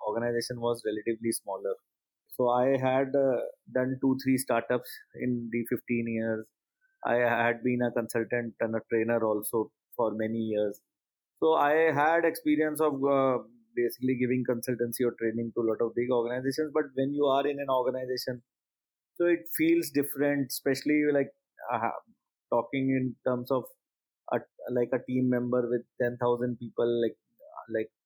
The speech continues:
because Paytm has multiple offices. So when I went to Bangalore, like, talking to people, just going there and talking, like, uh, like, talking to practically unknown people, because I was meeting some of them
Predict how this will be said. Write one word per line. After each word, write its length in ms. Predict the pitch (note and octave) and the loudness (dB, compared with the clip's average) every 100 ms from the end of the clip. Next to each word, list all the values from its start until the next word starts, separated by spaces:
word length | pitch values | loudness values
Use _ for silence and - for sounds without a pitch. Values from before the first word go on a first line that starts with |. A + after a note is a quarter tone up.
| _ | _
because 220 | A#2 A#2 B2 | -2 -2 -2
Paytm 380 | A2 A#2+ A2+ A2+ | -2 0 0 0
has 160 | A2+ G#2+ G#2+ - _ _ _ _ | 0 -4 -14 -16 _ _ _ _
multiple 420 | A2+ A2+ B2 A#2+ A2+ | -2 0 0 2 0
offices. 520 | G2+ A2+ A#2 A2+ - | 0 -4 -2 -4 -2
So 120 | A#2 A2 | -2 0
when 160 | A2+ | -2
I 140 | A2+ A2 | -2 -2
went 260 | A2 A2 A#2 | -4 -4 -4
to 200 | G#2+ G2+ _ _ G#2 | -4 -4 _ _ -8
Bangalore, 440 | G#2+ A2 G#2+ A2 | -6 0 2 2
like, 200 | G#2+ G#2 | -2 -4
talking 300 | G#2+ - A2+ A2 | -4 -4 -6 -8
to 80 | A2 | -8
people, 340 | A2 - G#2+ G#2+ | -10 -4 -4 0
just 140 | A2 - | -4 -2
going 400 | G#2+ A2 A2 G#2+ G#2 | -2 -2 -4 -6 -2
there 300 | G#2+ G#2 G#2 G#2 | 0 2 0 -4
and 100 | G#2 _ | -10 _
talking, 360 | G#2+ - A#2 A2 | -4 -4 -6 -2
like, 240 | G#2+ G#2 _ _ _ _ _ - | 0 -2 _ _ _ _ _ -2
uh, 180 | A2 - - _ | -2 -2 -8 _
like, 200 | A2+ A2 - - | -4 -4 -6 -6
talking 340 | A#2+ A2+ C3 B2+ | -4 -2 -4 0
to 220 | C#3+ C3+ _ - | 0 -2 _ -4
practically 540 | A#2+ - D3 C#3 C#3+ | -4 -2 0 2 2
unknown 400 | C3 B2+ C3+ C3 | 2 2 0 0
people, 320 | C3 B2+ B2 | -2 0 -2
because 220 | A#2+ B2 A#2+ | 0 0 2
I 140 | A#2 | 2
was 200 | A#2+ A2+ | 2 -2
meeting 320 | A#2 A2 A#2+ A#2 | -6 -6 -6 -4
some 160 | A#2+ | -6
of 140 | A2+ | -6
them 100 | G#2+ | -6